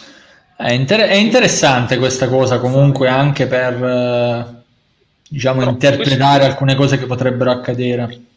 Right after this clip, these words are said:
Speaker 2: questo incontro, e tranne Chick Tormenta seguo tutte su Instagram, non per motivi di bellezza, non statemi perché
Speaker 1: <laughs>
Speaker 2: seguo, perché voi tanto ormai, eh, per, anche, anche quelli, però seguo anche. Non, devo,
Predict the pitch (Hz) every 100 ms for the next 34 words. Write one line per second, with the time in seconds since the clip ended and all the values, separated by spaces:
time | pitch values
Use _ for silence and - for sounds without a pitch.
0 | _ _ _ 208 - - 160 160 143 123
1 | - 143 - 131 139 160 143 - 165 -
2 | 147 131 151 147 127 127 - 147 127 127
3 | - 151 - 135 - 135 127 131 123 -
4 | 127 139 143 127 127 131 123 120 - 123
5 | 123 120 123 123 127 127 123 120 - 127
6 | - 120 - 139 - - 151 127 127 135
7 | 127 127 131 135 131 127 120 123 123 -
8 | - - _ - - 147 127 - 156 151
9 | 127 - 165 160 127 135 127 113 - 127
10 | 135 170 - 123 120 120 123 - _ _
11 | _ - - - - _ 131 185 185 151
12 | 180 185